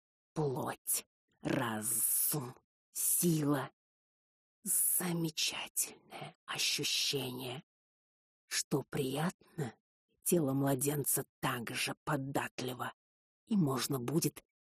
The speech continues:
конструировать его по своему вкусу, спокойно и никуда не торопясь, иногда проводя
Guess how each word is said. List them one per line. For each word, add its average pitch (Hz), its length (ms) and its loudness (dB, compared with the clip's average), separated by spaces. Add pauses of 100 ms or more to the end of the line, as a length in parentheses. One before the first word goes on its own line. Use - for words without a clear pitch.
конструировать 147 1400 2
его 143 320 0 (500)
по 180 220 -2
своему 165 1000 4
вкусу, - 880 -2 (400)
спокойно - 1200 0 (520)
и 269 80 6
никуда 190 600 2
не 147 120 -4
торопясь, 143 840 -2 (300)
иногда 170 440 6
проводя 143 600 0